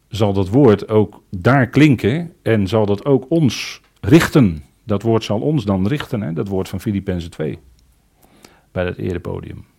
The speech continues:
Hè, daar hadden we het zondag ook over, dat daar woorden gesproken zullen worden door God, door de Heer. En die woorden, die hebben een ontdekkende werking.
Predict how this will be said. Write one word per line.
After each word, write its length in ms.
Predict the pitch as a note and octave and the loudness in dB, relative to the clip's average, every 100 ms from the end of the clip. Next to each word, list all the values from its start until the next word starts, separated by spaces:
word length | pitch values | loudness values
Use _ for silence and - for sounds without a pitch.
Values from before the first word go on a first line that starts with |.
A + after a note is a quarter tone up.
| _ | _
Hè, 120 | F#2+ | -12
daar 80 | A#2 | -10
hadden 180 | G#2 | -8
we 60 | F2 | -10
het 120 | F2 | -10
zondag 280 | - A2 G2 | -6 -6 -4
ook 160 | F#2 F#2 | -6 -6
over, 260 | E2 G2+ | -8 -6
dat 180 | A2 G2 | -8 -6
daar 260 | G2 F2+ E2 | -6 -6 -6
woorden 500 | A2+ D#3+ A2+ G2+ F#2 | -4 -4 -2 -4 -4
gesproken 520 | F#2+ - G2+ F2+ F#2+ | -10 -4 -2 -2 -4
zullen 220 | F2 E2+ | -4 -4
worden 300 | D#2+ D#2+ B2+ | -4 -6 -6
door 160 | G#2+ E2 | -8 -8
God, 420 | - G#2+ - - _ _ | -8 -8 -10 -20 _ _
door 140 | F#2 | -10
de 100 | E2+ | -8
Heer. 340 | F2+ F2 C3 - _ - - - - - - | -4 -4 -4 -8 _ -20 -20 -18 -18 -20 -16
En 160 | - F#2 | -6 -4
die 180 | F2+ E2+ | -2 -2
woorden, 720 | G2 E3 D#3 G#2 G2+ B2 A2+ | 4 6 6 4 2 2 0
die 140 | G2+ | 0
hebben 200 | F#2+ F#2 | 0 0
een 220 | F2 F2+ - | -2 -2 0
ontdekkende 1200 | F3 E3 - - _ _ _ G2+ A2 C3 G2+ F#2+ | 2 2 0 -8 _ _ _ -6 -2 0 0 0
werking. 500 | G#2+ C#3 A#2+ E2+ C#2+ | 0 -2 -2 -6 -6